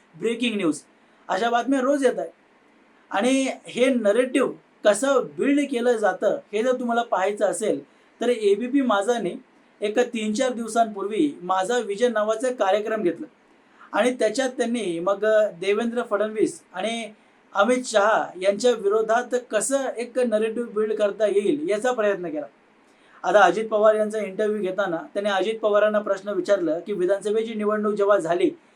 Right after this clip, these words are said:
आणि परिणाम जेव्हा समोर लागले तेव्हा तुमच्या मनातही असा विचार नाही आला का तुम्हीही थोडंसं नाराजी नाट्य करावं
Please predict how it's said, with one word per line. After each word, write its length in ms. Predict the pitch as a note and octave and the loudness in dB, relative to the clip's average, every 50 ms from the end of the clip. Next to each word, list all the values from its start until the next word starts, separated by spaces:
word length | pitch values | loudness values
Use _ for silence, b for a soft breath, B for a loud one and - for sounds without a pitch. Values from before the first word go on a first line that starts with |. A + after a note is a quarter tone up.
| b b b b | b b b b
आणि 160 | G3 F#3+ G#3 | 0 0 0
परिणाम 440 | A3 A3 G#3+ F#3+ G3 G3+ G#3+ A3 A3 | 2 4 4 4 4 4 2 0 2
जेव्हा 180 | G#3+ G#3+ G#3+ A3 | 0 2 0 0
समोर 320 | G#3 G#3 F#3+ F#3+ - - F#4+ | 2 0 0 0 0 -2 2
लागले 360 | F#4 E3+ F3 F3+ G3 E3 D3+ D3 | 2 2 2 2 0 -2 -2 -2
तेव्हा 240 | D3+ - G3 A3+ A#3+ - | 0 2 2 2 2 0
तुमच्या 320 | A3 G#3+ G3+ G3 - B3+ B3 | -4 -6 -4 -2 -2 -2 0
मनातही 640 | A#3+ A#3 A3+ A#3+ B3 B3 B3+ B3 B3 C4+ C#4 C#4 C4 - B B B B B | 0 0 0 -2 -4 -4 -6 -4 -4 -2 -4 -4 -6 -10 B B B B B
असा 220 | F#3 G3+ B3 C4 | -6 -4 -2 -2
विचार 340 | B3 G#3+ G3+ G#3 B3+ C4 C4 | 0 0 0 0 0 0 0
नाही 200 | C4 C4+ C4 B3 | 0 0 0 2
आला 220 | A3 F#3+ F#3+ G3+ G3 | 2 4 4 2 0
का 180 | F#3+ G3+ G#3 A3 G#3+ | 2 0 0 0 0
तुम्हीही 360 | A#3 G#3 G#3+ A3 A3 A#3 C4+ B3+ - | -2 -4 -4 -4 -4 -4 -6 -4 -4
थोडंसं 380 | A3 A3 A3+ A3+ A3+ B3 A#3+ | -4 -4 -4 -2 -4 -4 -2
नाराजी 340 | A3 G3 F#3+ G3+ G#3 G#3 A3 | -2 0 0 0 0 0 -2
नाट्य 360 | G#3+ G#3 F#3+ F#3+ F#3 - G#3+ | -4 -4 -4 -4 -2 -4 -4
करावं 420 | - F3+ E3+ F#3 G3+ F#3 D#3+ D#3+ | 0 0 4 4 4 4 2 0